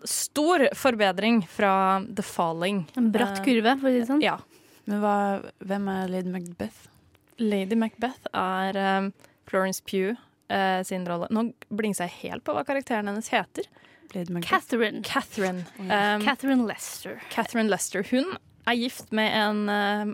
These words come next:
Speaker 1: mann som er veldig rik, flytter inn i, eh, huset hans og blir egentlig behandlet som en dukke som skal bare sitte der og være pen.
Speaker 2: Det er verdt å nevne at dette er atten sekstifem, så hun er ikke egentlig bare gifta, men hun er også på en måte kjøpt opp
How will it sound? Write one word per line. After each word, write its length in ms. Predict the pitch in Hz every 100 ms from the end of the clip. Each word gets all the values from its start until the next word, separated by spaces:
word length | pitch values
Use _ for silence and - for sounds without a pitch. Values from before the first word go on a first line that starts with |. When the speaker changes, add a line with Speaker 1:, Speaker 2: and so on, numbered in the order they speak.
| -
Speaker 1:
mann 320 | 190 180 269
som 200 | - 214
er 80 | 202
veldig 180 | 202 196 196
rik, 400 | - - - -
flytter 460 | - 254 - 196 -
inn 400 | 208 202 233 247 -
i, 280 | 185 185 185
eh, 200 | 180 190 - - -
huset 280 | 208 220 220
hans 280 | 220 370 -
og 120 | 240
blir 100 | 247 214
egentlig 520 | 196 - 208 214 220 _ _ -
behandlet 460 | 226 214 185 208 -
som 260 | 202 202
en 100 | 208
dukke 380 | 226 - - 190 - -
som 220 | 220 214
skal 160 | - 196
bare 160 | 190
sitte 300 | - 254 -
der 160 | 185 180
og 60 | 180
være 180 | 175
pen. 240 | - - - - _ _ - - -
Speaker 2:
Det 60 |
er 100 | 254
verdt 120 | 226 254
å 40 |
nevne 200 | 247 233
at 180 | 233 233
dette 140 | 226 220
er 40 |
atten 380 | - - - 208
sekstifem, 680 | 226 220 - 247 240 262 285
så 160 | - 240
hun 140 | 240
er 60 | 220
ikke 180 | - 233
egentlig 180 | 220 226
bare 160 | 220
gifta, 440 | 226 - - - 233
men 100 | 240
hun 60 | 220
er 40 |
også 160 | - 226
på 80 | 226
en 40 |
måte 120 | 220
kjøpt 460 | - 277 - - 220
opp 120 | 226